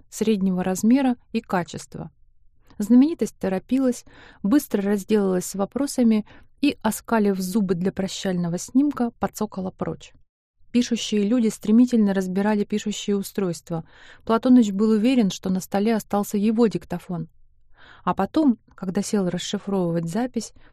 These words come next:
долго не мог ничего понять. Пресс-конференция была на месте, но до нее вместо нужного интервью с артистом из мускомедии шли чужие беседы,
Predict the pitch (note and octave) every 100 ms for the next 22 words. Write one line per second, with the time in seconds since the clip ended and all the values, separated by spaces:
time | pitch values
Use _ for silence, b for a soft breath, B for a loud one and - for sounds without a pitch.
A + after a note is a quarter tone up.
0 | - G3 C4+ A#3 G#3+ A3 - G3+ - F#3+
1 | F#3+ G3+ F#3 E3 - - - - - -
2 | - - G#3 A3+ G#3 A#3 C4 B3 G#3 F3+
3 | G3+ G#3+ A3 A3+ C#4+ - - F#3 G3 G3
4 | G#3 G#3+ A3+ C#4+ D4+ G#3+ G#3 - G#3+ A#3
5 | G#3+ G3+ G3+ G3+ A3 G#3+ G#3 G#3+ - G3
6 | - G#3 - F3+ F#3 F3+ F#3+ - G3+ B3+
7 | C4 A#3+ A3 b b b - - C4 -
8 | B3+ B3+ B3+ A3 B3 - G#3 D#3+ D#3+